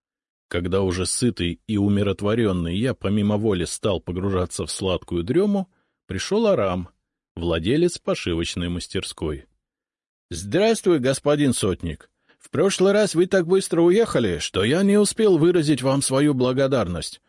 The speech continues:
У меня нет возможности выразить ее так, как мне хочется. Не сочтите это за неуважение к вам.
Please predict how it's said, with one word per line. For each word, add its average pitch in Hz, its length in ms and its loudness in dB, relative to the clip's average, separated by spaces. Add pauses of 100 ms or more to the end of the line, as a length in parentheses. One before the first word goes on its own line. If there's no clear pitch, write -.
(420)
У 104 120 0
меня 208 240 4
нет 254 240 4
возможности 185 720 2
выразить 147 500 2
ее 147 260 4
так, 143 220 -2
как - 220 -4
мне 147 160 2
хочется. 104 640 -2 (500)
Не 143 180 2
сочтите 185 560 0
это 151 240 2
за 131 180 0
неуважение 143 800 2
к - 80 -16
вам. 82 300 -2